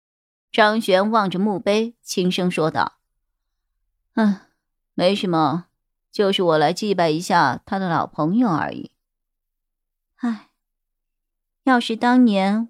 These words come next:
我没有和他去琼山就好了，那样的话，说不一定他就不会死。”不等于言说完，张璇立刻抓住了他的肩膀。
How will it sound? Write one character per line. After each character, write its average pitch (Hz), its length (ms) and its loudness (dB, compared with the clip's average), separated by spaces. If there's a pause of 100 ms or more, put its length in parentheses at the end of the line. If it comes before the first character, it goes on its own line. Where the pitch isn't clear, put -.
(100)
我 202 120 0
没 185 180 0
有 247 100 2
和 202 180 -4
他 196 160 -2
去 196 180 -6
琼 175 240 -2
山 202 200 -2
就 208 120 -4
好 - 280 -8
了， 147 260 -10 (800)
那 240 180 2
样 202 180 -2
的 180 80 -6
话， 170 440 -6 (420)
说 277 240 0
不 269 100 -6
一 226 140 -4
定 226 480 -2
他 - 120 -10
就 277 120 -2
不 165 200 -4
会 277 200 0
死。” - 320 -10 (460)
不 220 260 6
等 180 240 2
于 170 60 -2
言 208 320 0
说 254 220 2
完， 180 260 -2 (260)
张 339 180 4
璇 269 300 4
立 339 220 4
刻 214 180 0
抓 311 260 -2
住 302 120 -2
了 208 100 2
他 220 140 -6
的 175 80 -6
肩 269 200 4
膀。 - 280 -4